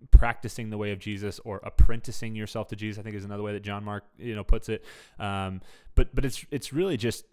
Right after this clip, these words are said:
s-, to, to study and to follow, uh, a way of life. Like, that's why I think if you go <laughs> back to, like, the original, like, uh, what Christianity was prior to having the title of Christianity, like, they called it, like, the way, or there's, like, a, a kind of a, a belief that they were the way,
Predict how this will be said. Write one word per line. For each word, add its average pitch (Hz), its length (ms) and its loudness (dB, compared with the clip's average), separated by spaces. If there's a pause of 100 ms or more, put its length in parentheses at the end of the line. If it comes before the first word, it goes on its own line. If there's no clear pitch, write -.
s-, - 180 -12
to, - 200 -8
to 120 160 4
study 120 520 -2
and 101 100 -10
to 92 80 -10
follow, 87 560 -8 (100)
uh, 98 220 -6
a 104 80 -8
way 95 540 -6
of 98 180 -12
life. 87 260 -10
Like, 101 120 -8
that's 127 180 -4
why 123 180 -2
I 101 100 -8
think 113 180 -8 (180)
if 107 80 -12
you 110 80 -6
go 110 160 4
<laughs> 104 160 0
back 113 220 -6
to, 107 240 -6
like, 95 180 -8
the 104 120 -10
original, 101 300 -8
like, 90 180 -8 (360)
uh, 95 540 -6
what 110 240 -6
Christianity 104 580 -10
was 104 220 -8
prior 98 260 4
to 98 100 -10
having 95 200 -12
the 87 80 -14
title 98 320 -8
of 98 80 -14
Christianity, 110 480 -10
like, 87 100 -12
they 110 80 -18
called 98 200 -12
it, - 40 -20
like, 90 140 -18
the 90 80 -10
way, 92 480 -8
or 90 100 -8
there's, 90 220 -10
like, 87 100 -14
a, 90 160 -12
a 92 140 -12
kind 98 200 -12
of 90 60 -12
a, 90 260 -10
a - 80 -12
belief 95 440 -6
that 98 160 -8
they 95 100 -6
were 95 180 -8
the 90 140 -8
way, 92 540 -6